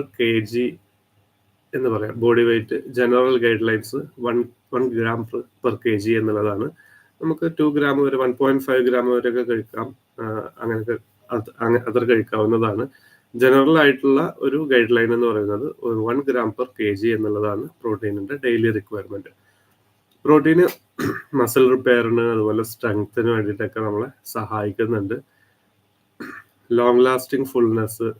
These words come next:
ക്രേവിങ്സ് കുറയാൻ വേണ്ടി നമ്മളെ സഹായിക്കുന്നുണ്ട്. അതുപോലെ തന്നെ hormones and immunity സപ്പോർട്ടിന് വേണ്ടിയിട്ട് നമ്മളെ സഹായിക്കുന്നുണ്ട്. ബെസ്റ്റ് പ്രോട്ടീൻ സോഴ്സസ് എന്ന് പറഞ്ഞാൽ എഗ്സ്, ചിക്കൻ, ഫിഷ്,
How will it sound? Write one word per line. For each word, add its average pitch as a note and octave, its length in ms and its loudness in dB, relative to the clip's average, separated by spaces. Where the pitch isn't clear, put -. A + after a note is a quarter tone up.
ക്രേവിങ്സ് A#2 480 0
കുറയാൻ A#2+ 500 0
വേണ്ടി A#2 260 2
നമ്മളെ A2 240 0
സഹായിക്കുന്നുണ്ട്. G2+ 800 -4
അതുപോലെ G#2 380 -4
തന്നെ G#2+ 200 0
hormones B2 580 4
and A#2 100 0
immunity G#2+ 560 0
സപ്പോർട്ടിന് A2+ 600 -2
വേണ്ടിയിട്ട് G#2+ 420 0
നമ്മളെ G#2+ 420 -4
സഹായിക്കുന്നുണ്ട്. G2+ 840 -6
ബെസ്റ്റ് D3+ 300 4
പ്രോട്ടീൻ D3+ 360 4
സോഴ്സസ് C#3+ 440 2
എന്ന് D3+ 100 4
പറഞ്ഞാൽ C#3 240 0
എഗ്സ്, C3 640 0
ചിക്കൻ, A#2+ 540 0
ഫിഷ്, B2 580 -2